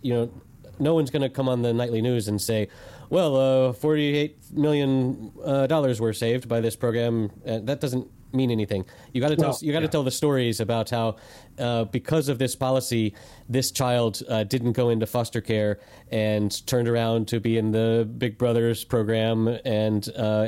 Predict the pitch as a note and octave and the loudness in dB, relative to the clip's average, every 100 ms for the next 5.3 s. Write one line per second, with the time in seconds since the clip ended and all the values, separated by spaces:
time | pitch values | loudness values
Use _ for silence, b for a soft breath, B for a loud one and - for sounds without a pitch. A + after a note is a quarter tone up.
0 | - A2 G#2+ A2+ A#2+ A2 A#2+ A#2 A2+ A2+ | 0 0 0 0 -2 0 0 0 0 -2
1 | - A2 A2 A2 A2 B2 A#2+ B2 A#2 A2 | 0 -2 0 -2 -2 0 0 -2 -4 -2
2 | A2 - A2+ A#2 - B B - A2+ A2 | -2 0 0 -2 -10 B B -4 0 0
3 | G#2+ - B B - A#2+ A2+ C3 C#3 - | 0 -4 B B -6 -2 -2 -2 -4 0
4 | D#3 D#3 D3+ C3+ A2+ - C3+ A#2 G2 A2 | 0 0 0 0 0 0 2 2 0 -2
5 | G#2 - - | -2 -4 -14